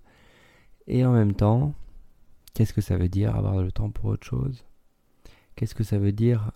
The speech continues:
euh, avoir quelque chose qui nous nourrit ? Et, euh, et qu'est-ce que ça veut dire développer ça pour que ça puisse profiter, profiter à soi et profiter aux autres ?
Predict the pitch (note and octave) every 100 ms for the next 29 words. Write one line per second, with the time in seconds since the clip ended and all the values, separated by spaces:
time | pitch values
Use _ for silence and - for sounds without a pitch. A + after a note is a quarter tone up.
0 | - F#2 F2+ F2+ - _ - _ _ _
1 | _ _ - G2+ G2+ - G#2 - A2+ -
2 | G#2 G#2 A2+ A2+ A#2+ B2+ - - _ _
3 | _ _ _ _ _ _ _ _ _ _
4 | _ _ _ _ _ _ - G#2 G#2 G2
5 | F#2 F#2+ F#2 - _ _ _ _ - -
6 | A#2+ - A2 A2 G2 G2+ A#2+ G#2 A#2+ A#2
7 | A#2+ - G#2+ - A2 C3+ _ _ - _
8 | _ _ _ _ _ _ - G#2+ - G2
9 | G2+ - A2 - - - - G#2 A#2 -
10 | G#2+ G#2+ - - - A2 - G#2+ G2 G2+
11 | - A#2 A#2 A#2 G2 - - G2+ F#2+ G2+
12 | G#2 - -